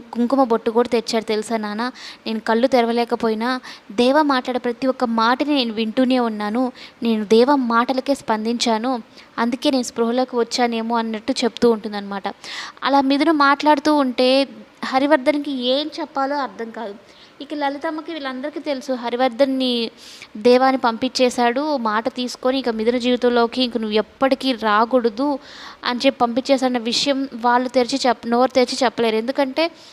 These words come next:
ఒకవేళ చెప్తే మిథున ఎమోషనల్గా మరలా దాని బ్రెయిన్కి తీసుకొని ఎక్కడ కోమాలోకి వెళ్ళిపోతుందా అని వాళ్ళెవ్వరూ నోరు తెరవరు. కానీ మిథునకే అర్థమైపోతుంది, "నాన్న ఏమైనా జరిగిందా,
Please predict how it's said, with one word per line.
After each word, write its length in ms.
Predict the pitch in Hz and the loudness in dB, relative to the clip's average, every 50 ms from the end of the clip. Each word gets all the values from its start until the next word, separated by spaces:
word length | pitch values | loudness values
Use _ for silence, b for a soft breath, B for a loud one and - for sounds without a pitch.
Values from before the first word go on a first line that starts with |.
| B B - | B B -10
ఒకవేళ 260 | 240 - 269 269 277 269 - 269 | -4 0 2 2 2 2 2 2
చెప్తే 400 | 262 262 - - 320 339 370 B B B B B _ | 0 0 -2 -2 -2 -2 -2 B B B B B _
మిథున 200 | 269 285 302 320 | 0 0 2 4
ఎమోషనల్గా 640 | 320 294 269 262 277 294 285 - 294 285 277 277 294 | 2 2 2 2 2 0 0 2 0 0 2 2 0
మరలా 320 | 277 254 254 247 254 269 | 2 2 2 2 2 2
దాని 220 | 277 277 269 262 247 | 2 2 2 2 0
బ్రెయిన్కి 440 | 220 208 226 220 233 262 269 277 269 | 0 0 0 2 2 0 0 -2 -4
తీసుకొని 520 | - 269 262 - - - 285 269 269 233 | -4 -4 -4 -4 -2 -2 -2 0 0 0
ఎక్కడ 300 | 233 220 220 - 302 302 | 0 0 0 2 0 0
కోమాలోకి 580 | 311 311 - 277 269 262 269 277 277 269 269 269 | 0 2 2 2 2 4 4 2 2 2 2 2
వెళ్ళిపోతుందా 600 | 247 247 240 240 - 254 254 262 240 247 254 247 | 0 0 0 0 0 0 0 0 -2 0 2 2
అని 420 | 247 247 269 285 262 247 247 247 B B B B B B - | 2 2 2 2 2 2 0 -2 B B B B B B -4
వాళ్ళెవ్వరూ 380 | 277 285 294 294 269 285 339 | 0 0 0 0 0 -2 -4
నోరు 300 | 349 330 302 277 285 285 | -2 2 4 4 4 4
తెరవరు. 360 | - - 254 226 208 202 196 - B B B B B _ | 4 2 0 2 0 -2 -6 -6 B B B B B _
కానీ 160 | - 311 311 294 | 0 2 2 2
మిథునకే 380 | 285 277 294 294 294 294 330 | 2 2 2 0 2 2 4
అర్థమైపోతుంది, 800 | 311 277 226 226 254 262 254 240 - 233 233 - 214 208 202 - B B B B B B - | 2 4 2 2 2 0 0 2 0 -2 -2 -2 -8 -8 -8 -10 B B B B B B -4
"నాన్న 220 | 226 233 240 262 | -2 0 0 2
ఏమైనా 420 | 285 285 254 240 226 226 233 233 254 | 2 2 0 0 0 0 0 0 0
జరిగిందా, 640 | 226 247 233 220 214 202 226 220 214 202 214 202 - | 0 2 0 0 0 0 -4 -6 -2 0 0 0 -2